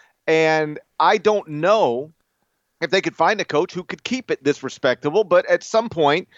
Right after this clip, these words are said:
y-, your administration and your fan base, which puts pressure on your administration, they want you to break through and make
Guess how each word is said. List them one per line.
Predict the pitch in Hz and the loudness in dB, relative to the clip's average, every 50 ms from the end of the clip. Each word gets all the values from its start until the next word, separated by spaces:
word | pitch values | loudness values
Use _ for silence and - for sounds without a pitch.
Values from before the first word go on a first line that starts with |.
| - - _ _ _ _ | -20 -20 _ _ _ _
y-, | 156 175 | -14 -10
your | 180 185 180 196 196 | -6 0 4 4 4
administration | 170 156 185 196 170 - - 160 151 143 135 - - 151 | 4 4 2 0 0 -2 -2 0 0 2 0 0 -2 -2
and | 135 135 135 | 0 0 -2
your | 113 | -4
fan | - - 160 175 170 131 | -2 0 0 0 0 0
base, | 107 104 101 113 - - _ | -2 -2 -4 -4 -6 -10 _
which | - 117 - - | -8 -8 -6 -6
puts | 139 - - | -8 -10 -10
pressure | - - 160 160 147 - 147 127 | -4 -2 0 0 0 0 0 0
on | 120 117 | 2 2
your | 110 | 0
administration, | 107 113 113 101 - 180 180 175 147 160 - - - _ | 0 -2 -2 -2 0 0 0 0 0 -2 -6 -8 -4 _
they | 196 202 | 4 6
want | 208 269 277 - | 6 6 4 4
you | 233 202 | 2 2
to | 151 | 2
break | 160 180 175 - | 2 0 0 0
through | 165 170 165 165 147 | -2 -2 -2 0 -2
and | 143 135 | -2 0
make | 147 147 - | 0 -2 -2